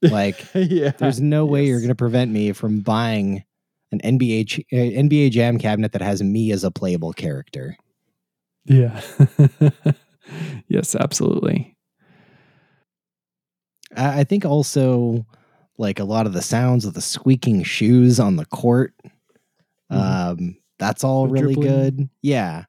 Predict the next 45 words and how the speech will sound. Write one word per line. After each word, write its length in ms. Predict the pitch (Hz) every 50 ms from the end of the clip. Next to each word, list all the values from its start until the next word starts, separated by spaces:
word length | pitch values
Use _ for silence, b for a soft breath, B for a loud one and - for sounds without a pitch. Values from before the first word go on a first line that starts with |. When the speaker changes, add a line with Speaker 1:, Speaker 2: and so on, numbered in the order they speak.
| _ _ _
Speaker 2:
Yes. 240 | - 139 139 131 -
Speaker 1:
Like, 160 | 139 143 143
just, 560 | - 147 - 160 139 185 190 165 - - _ -
just 260 | - 180 151 - -
generally, 420 | 143 131 131 127 117 113 107 98
I 60 | 98
feel 200 | 98 - 123 117
like 300 | 110 107 104 98 - - -
the, 340 | 110 104 104 98 95 95 87
the 80 | 92 104
sound 320 | - - 98 95 101 104
design 240 | 98 - 101 92 90
of 80 | 90
the 60 | 90 92
game, 320 | 85 90 90 92 90 87
like, 220 | 80 80 85 - -
they 120 | 92 92
knock 220 | 90 90 87 82 -
it 60 | 92
out 140 | 85 82 80
of 60 | 76 73
the 60 | 73
park. 380 | - - 71 71 71 - - - - _ _ _ _ _ _ _ _ _ _ _ _ _ _ _ _ _ _ _ _ _ _ _ _ _ _ -
Speaker 2:
Yeah. 300 | 139 135 135 127 113 104 - _ _ _ -
Yeah. 220 | 139 135 135 139
I 40 | 135
mean, 200 | 127 139 135 127
the 100 | 127 123
crowd, 600 | - - 156 160 165 160 160 156 156 151 151 147
I 160 | 143 131 156
mean, 200 | 151 147 147 147
it, 80 | 143 143
ju-, 140 | 185 190 -
it 140 | 175 175 -
seems 220 | - 214 208 175
genuinely, 720 | - 180 175 170 165 156 147 147 143 135 135 131 123 - _ _ _ _ _ -
y-, 60 | 247
you 260 | - - - - 135
know, 140 | 127 117 - -
exciting. 720 | - - - - - - - - - - - - 135 135
You 100 | 139 135
kind 180 | 123 147 147 143
of 80 | 131 -
feel 180 | - 135 127
like, 280 | 123 120 123 - -